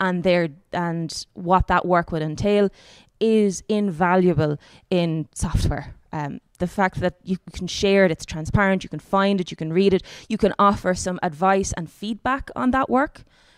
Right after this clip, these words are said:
Um, it's, it's really amazing to know what the left hand is doing if you happen to be the right hand. So. Okay, very quickly then, so we know what it is, we know all the good stuff that it brings,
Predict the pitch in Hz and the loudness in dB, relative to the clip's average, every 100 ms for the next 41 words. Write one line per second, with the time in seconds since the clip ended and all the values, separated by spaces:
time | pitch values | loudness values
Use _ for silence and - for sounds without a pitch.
0 | - 175 160 113 - _ - - 202 - | -6 -2 -2 -4 -12 _ -8 -4 -2 0
1 | 196 - 220 220 190 170 - _ 185 190 | -2 2 2 2 0 -4 -12 _ 0 2
2 | 190 175 165 - 190 185 165 175 - 185 | 4 2 -2 0 6 8 8 4 2 2
3 | 185 - 202 170 165 160 180 160 160 165 | 0 0 -2 -2 -6 -2 -2 -2 -6 -8
4 | 180 160 156 - 156 170 165 151 139 135 | -4 -4 -2 -4 -4 -8 -6 -4 -6 -8
5 | 98 - - - _ _ _ _ _ _ | -14 -16 -20 -20 _ _ _ _ _ _
6 | _ _ _ - - - _ _ _ _ | _ _ _ -20 -16 -16 _ _ _ _
7 | _ _ _ _ _ _ _ _ _ _ | _ _ _ _ _ _ _ _ _ _
8 | _ _ _ _ _ _ _ _ _ _ | _ _ _ _ _ _ _ _ _ _
9 | _ _ _ - _ _ _ - - - | _ _ _ -20 _ _ _ -4 -2 -2
10 | - - 226 214 285 294 - 269 233 247 | -4 -6 -2 2 4 4 2 0 2 2
11 | 254 240 214 226 247 262 233 240 240 233 | 2 2 -2 0 2 2 2 2 2 2
12 | 226 240 233 214 208 202 202 208 220 233 | 2 2 2 2 2 4 6 6 6 4
13 | 214 233 - 208 208 - 208 202 - 202 | 2 -2 -2 -4 -2 2 2 2 2 2
14 | 196 202 180 | 2 0 -4